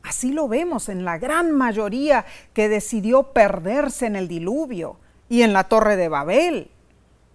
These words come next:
Hoy día, generaciones después, Satanás sigue su esquema maléfico a través de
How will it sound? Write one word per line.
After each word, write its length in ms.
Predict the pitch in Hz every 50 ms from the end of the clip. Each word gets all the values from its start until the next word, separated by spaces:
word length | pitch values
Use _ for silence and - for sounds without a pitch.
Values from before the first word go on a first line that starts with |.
| _ _
Hoy 280 | - 294 403 480 466 370
día, 360 | 269 320 415 494 480 392 226
generaciones 840 | 214 - 233 226 240 247 247 320 - - 302 339 381 381 370 302 233
después, 480 | 226 208 - - - - 339 359 302
Satanás 480 | - 277 254 - 262 254 269 302 294 -
sigue 540 | - - - - 349 392 403 392 359 349 294
su 180 | - - 240
esquema 440 | 226 - - - 254 240 233 233 226
maléfico 840 | 220 214 202 202 208 220 220 220 - 226 202 - - 190 175 - - - _ _ _ _ _ _ _ _ _
a 140 | - 185 190
través 400 | - 214 208 208 226 233 226 214
de 360 | 240 226 220 214 202 180 -